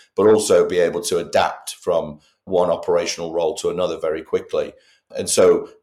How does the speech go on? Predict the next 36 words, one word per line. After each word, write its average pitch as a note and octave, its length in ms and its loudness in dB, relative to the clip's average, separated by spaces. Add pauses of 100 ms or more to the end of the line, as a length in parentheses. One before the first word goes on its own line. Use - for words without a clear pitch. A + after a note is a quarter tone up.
(120)
working G2+ 540 2
with F2+ 180 -6
the F2 300 -8
ecosystem, G2 800 -4
selling F2+ 540 -2
through F#2 540 -2 (320)
those F#2+ 240 2
partners F#2 580 0
as E2 140 -10
well, F#2+ 440 0 (280)
uh, F2 300 -4
and F#2 180 -10
them F#2 180 2
through F2 320 -4
us F#2 300 2 (420)
is, F2+ 380 -6
uh, E2+ 380 0
is F#2 120 -8
a F#2 80 -4
major F#2 320 -4
part E2+ 300 0
of - 80 -6
how F2 180 -4
we're D#2+ 140 -8
going D#2+ 240 -4
to E2+ 340 -6 (420)
develop - 360 -2
our E2+ 160 -4
commercial E2+ 560 -8
strategy. G2 580 -4 (460)
And A2+ 180 2
then A2+ 480 4
we A2 120 -2
get G#2 200 4
into F#2 460 -2
the, E2 440 -6